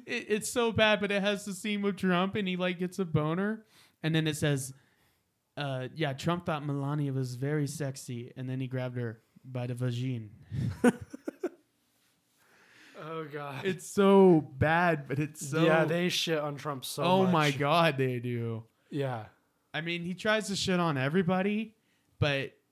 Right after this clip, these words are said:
Speaker 1: it was kinda hard not to in this whole climate that he filmed this in.
Speaker 2: Yeah.
Speaker 1: <laughs>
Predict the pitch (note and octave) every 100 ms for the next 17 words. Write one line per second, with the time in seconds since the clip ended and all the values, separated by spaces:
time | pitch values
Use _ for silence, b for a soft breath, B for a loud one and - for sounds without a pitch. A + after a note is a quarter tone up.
0 | - E3+ F3 D#3+ F#3+ G#3+ G3+ E3+ D3 C#3
1 | C3 C3 D3 C#3+ B2+ B2 A#2+ B2 A#2+ A#2+
2 | - A2+ A2+ A#2+ - A#2+ A#2 A2+ A#2 A2
3 | A#2 A#2+ B2+ B2+ C3 D3 - _ - G2+
4 | G2 - b b - _ -